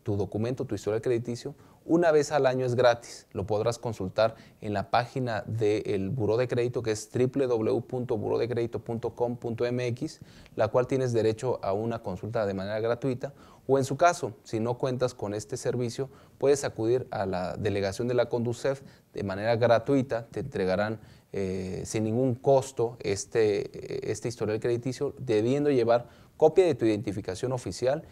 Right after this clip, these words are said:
y tu R F C con homoclave. Algo muy importante sobre las sociedades de información crediticia es que debes estar al pendiente para evitar ser víctima del robo de identidad. Toda vez de que en Oaxaca, en el, el año que transcurrió,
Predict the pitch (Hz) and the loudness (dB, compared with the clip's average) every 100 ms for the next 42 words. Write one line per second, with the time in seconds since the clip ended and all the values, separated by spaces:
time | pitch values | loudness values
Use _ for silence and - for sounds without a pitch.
0 | - - 110 120 120 120 113 107 104 107 | -16 -10 -2 4 6 6 2 -4 -2 0
1 | 95 82 80 90 - - - _ - - | -2 -4 -4 -4 -4 -8 -20 _ -20 -20
2 | - - 139 170 170 156 165 151 123 120 | -16 0 4 4 2 2 0 0 -4 -2
3 | 127 135 127 107 95 95 98 110 117 127 | -2 -2 -4 -4 -6 -6 -6 -2 -2 -2
4 | 104 101 110 110 117 104 113 110 113 107 | -4 -4 -4 -4 -4 -4 -6 -6 -2 -2
5 | 110 - - - - 135 147 131 - 127 | -2 -8 -20 -8 0 2 2 -2 0 2
6 | 127 - 104 - 104 110 127 123 135 165 | 2 0 0 0 0 2 2 0 -4 -8
7 | - - - 117 107 110 - 123 127 - | -12 -20 0 2 4 2 2 2 2 0
8 | 120 117 123 113 123 110 95 87 107 107 | 0 2 -4 -2 -2 -2 -2 -2 0 2
9 | 107 98 82 80 57 - - - - _ | 2 0 -4 -6 -8 -10 -20 -20 -20 _
10 | _ - 110 110 113 120 107 101 98 127 | _ 2 2 4 0 -2 -2 -2 0 -2
11 | 127 104 98 95 - - 101 101 107 117 | -2 -4 -4 -6 -8 -10 -8 -4 -2 -2
12 | 113 92 98 104 98 - 123 131 139 | -2 -4 -4 -6 -6 -4 0 2 0